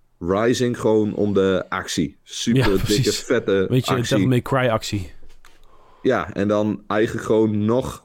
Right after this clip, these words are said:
Speaker 1: meer over de top. Ik bedoel,
Speaker 2: Ja.
Speaker 1: dat eerste gevecht tegen, eh, Metal Gear Ray... dat vergeet ik nooit
Speaker 2: Ja.
Speaker 1: weer, joh. Met al die raketten,
Speaker 2: <laughs>
Speaker 1: eh, waar je dan, eh, die op je afkomen... waar je dan, ja, overheen springt, zeg maar.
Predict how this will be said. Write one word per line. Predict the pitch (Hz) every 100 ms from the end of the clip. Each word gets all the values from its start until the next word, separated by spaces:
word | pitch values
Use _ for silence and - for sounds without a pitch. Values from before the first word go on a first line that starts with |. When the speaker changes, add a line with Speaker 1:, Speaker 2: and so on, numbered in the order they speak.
| -
Speaker 1:
meer | 113 113 110
over | 98 104 98
de | 92
top. | - 95 - - _ -
Ik | 90
bedoel, | 101 104
Speaker 2:
Ja. | 117
Speaker 1:
dat | 98 98
eerste | 107 117 -
gevecht | - - 113 135 -
tegen, | 101 98 101 101
eh, | 101 98
Metal | 101 104 107
Gear | 101 95 90
Ray... | 104 135 190
dat | - 78
vergeet | - 78
ik | 82
nooit | 95 95
Speaker 2:
Ja. | 101
Speaker 1:
weer, | 104 104
joh. | 90 85
Met | 87
al | 92 95
die | 92
raketten, | 98 185 104 95 95 92
Speaker 2:
<laughs> |
Speaker 1:
eh, | 92
waar | 92 95
je | 92
dan, | 92 95
eh, | 92 90 90 _ _
die | - 95 95
op |
je | 101
afkomen... | 101 - 101 95 92
waar | 90 92
je | 95
dan, | 92 92 _ _ _ _ _ -
ja, | 85 85
overheen | - 87 87 85 95 95
springt, | - - 95 98 92
zeg | - 92
maar. | 95 92